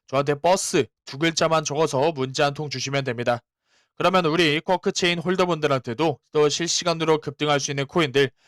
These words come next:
매수가랑 매도가랑 지정해가지고 함께 알려드릴 거예요. 그래서 우리 구독자분들 앞으로 매매하시는데 크게 뭐 어려운 점 없으실 겁니다. 자, 제가 지금 이렇게 좀 실시간으로 급등할 수 있는 코인들이 나올 수 있다라고 말씀을 드리는 게 뭐냐면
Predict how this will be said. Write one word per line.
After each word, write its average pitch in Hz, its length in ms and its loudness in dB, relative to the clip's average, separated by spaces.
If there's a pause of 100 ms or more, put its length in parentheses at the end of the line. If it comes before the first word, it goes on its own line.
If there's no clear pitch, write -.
(160)
매수가랑 139 680 2
매도가랑 123 640 0
지정해가지고 147 720 -2
함께 151 340 -6
알려드릴 131 500 -2
거예요. 113 300 0 (540)
그래서 151 220 0
우리 151 340 2
구독자분들 147 840 -2
앞으로 131 320 -2
매매하시는데 135 680 0
크게 151 440 -2
뭐 104 160 -2
어려운 127 260 0
점 135 140 0
없으실 135 380 -4
겁니다. 104 420 -4 (580)
자, 160 120 -2
제가 175 220 2
지금 165 240 -2
이렇게 151 540 4
좀 131 140 -8
실시간으로 175 800 -2
급등할 156 400 -2
수 143 120 -4
있는 139 180 -6
코인들이 143 500 -2 (160)
나올 135 280 0
수 143 140 -6
있다라고 143 480 0
말씀을 135 460 -2
드리는 127 360 -10
게 143 100 0
뭐냐면 113 560 -4